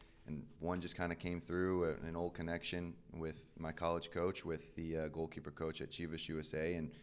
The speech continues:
he's like, "Hey, you know, we've started preseason already." So this is, this is end of January. So they've been in preseason two weeks. He's like, "Going out to Arizona for the last two weeks. You know, we've got a young guy in here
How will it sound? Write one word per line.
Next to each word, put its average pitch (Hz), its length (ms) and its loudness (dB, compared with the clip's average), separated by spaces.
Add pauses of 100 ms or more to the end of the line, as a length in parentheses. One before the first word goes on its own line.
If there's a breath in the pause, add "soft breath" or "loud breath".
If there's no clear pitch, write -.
(460 loud breath)
he's 76 120 -6
like, 76 200 -2
"Hey, 117 320 4
you 82 80 0
know, 92 180 2
we've 90 320 0 (380 soft breath)
started 101 320 2
preseason 101 400 0
already." 98 320 -2
So - 140 -6
this 95 180 0
is, 85 260 -10 (260)
this 92 140 0
is 82 120 0
end 90 160 0
of 82 60 -2
January. 80 520 2
So - 100 -4
they've 87 220 0
been 90 140 -4
in 85 80 -4
preseason 85 520 -4
two 85 160 -4
weeks. 85 260 -2
He's 76 160 -6
like, 73 180 -6 (420 soft breath)
"Going 85 240 2
out 85 140 0
to - 80 0
Arizona 87 600 2
for 80 100 -8
the 80 80 0
last 82 320 -2
two 87 140 -4
weeks. 87 440 -2 (100)
You 78 80 -4
know, 76 60 -2
we've 76 200 -6
got 80 240 0
a 80 80 0
young 82 240 -4
guy 80 200 0
in 82 180 -2
here 80 340 -4